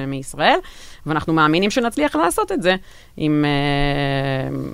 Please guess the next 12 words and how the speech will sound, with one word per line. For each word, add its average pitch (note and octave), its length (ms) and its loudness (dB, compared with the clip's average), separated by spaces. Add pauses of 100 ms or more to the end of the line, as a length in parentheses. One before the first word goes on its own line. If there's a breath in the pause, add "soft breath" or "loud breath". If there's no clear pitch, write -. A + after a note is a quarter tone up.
(180)
ניתן D3+ 420 -2
value G#3 360 2
לחברות C#3+ 360 -4
פורטפוליו, F3 460 2 (260)
ואנחנו D3+ 460 -4
מתמקדים F#3 420 0
בעצם G#3 320 0
בשלושה, E3+ 640 2 (120)
אה, C3 40 -6 (1000 soft breath)
מישורים, G#3+ 560 0 (100)
זה, C#3 180 -2 (840)
אה, C#3 40 -2